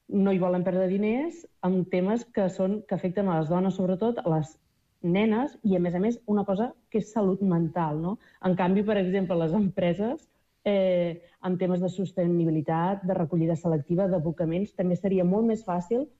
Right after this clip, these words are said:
tots els residus que, que, no, que, que generen, eh, doncs una gran companyia de moda, la podria abocar al riu, no? És molt més barat això que no pas reciclar, i en canvi ho fan, no? Perquè està més, més mal vist, o sigui,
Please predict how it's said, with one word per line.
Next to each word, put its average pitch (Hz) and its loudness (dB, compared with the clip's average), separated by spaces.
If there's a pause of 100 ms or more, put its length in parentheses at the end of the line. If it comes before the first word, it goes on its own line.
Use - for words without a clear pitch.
tots 196 0
els 214 0
residus 190 0
que, 185 0 (600)
que, 185 0 (340)
no, 190 -2
que, 185 0 (220)
que 170 0
generen, 180 0 (320)
eh, 156 0
doncs 156 0
una 175 2
gran 165 2
companyia 170 2
de 160 0
moda, 175 0
la 233 2
podria 185 2
abocar 170 -2
al 156 0
riu, 160 0 (260)
no? 175 0
És 196 2
molt 185 2
més 185 0
barat 180 0
això 175 -2
que 208 0
no 220 0
pas 185 -2
reciclar, 185 -4
i 180 0
en 165 0
canvi 190 2
ho 202 2
fan, 156 -2
no? 208 -2
Perquè 185 -2
està 208 0
més, 202 0 (400)
més 202 0
mal 160 0
vist, 143 -2
o 180 -8
sigui, 160 -2